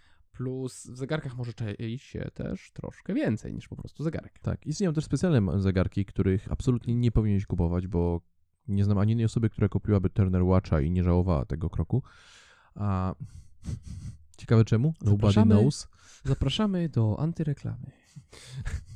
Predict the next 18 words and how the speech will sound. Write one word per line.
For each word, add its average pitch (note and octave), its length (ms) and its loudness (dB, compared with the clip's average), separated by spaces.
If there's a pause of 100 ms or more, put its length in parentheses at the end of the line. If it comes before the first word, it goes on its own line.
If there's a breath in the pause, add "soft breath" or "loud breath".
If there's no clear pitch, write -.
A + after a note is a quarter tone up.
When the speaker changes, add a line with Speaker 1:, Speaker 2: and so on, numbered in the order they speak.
Speaker 2:
<laughs> - 800 -10
Dzięki, G2+ 380 0
Peter. G2+ 320 -2 (420 loud breath)
A G#2 300 -2 (580 loud breath)
istnieje A2 600 0
też F2+ 160 -4
również F#2 280 -2
Stagwatch, G#2 580 -2
który F2+ 440 0
też - 560 -8
ludzie E2+ 420 -4
sprzedają F#2 340 -2
tak F#2 140 -2
szybko, - 200 -2
jak F2 100 0
go F#2 80 2
tylko F#2 200 -2
kupią. A#2+ 320 0